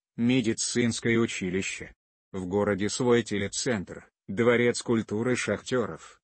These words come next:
драматические кукольные театры, клубы,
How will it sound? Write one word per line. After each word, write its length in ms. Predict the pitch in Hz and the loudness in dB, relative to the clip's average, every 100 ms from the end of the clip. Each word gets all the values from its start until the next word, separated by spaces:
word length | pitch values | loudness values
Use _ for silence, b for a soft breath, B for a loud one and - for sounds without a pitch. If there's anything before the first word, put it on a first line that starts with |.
| _ | _
драматические 1000 | 98 113 127 120 107 110 - 123 - 127 | -2 2 4 4 2 -2 -4 -6 -2 -2
кукольные 460 | - 127 - 104 101 | 0 -2 -2 -2 0
театры, 640 | - 135 110 - 101 113 - _ | 0 0 0 -2 -4 -4 -10 _
клубы, 400 | - 85 80 78 | -10 -8 -8 -10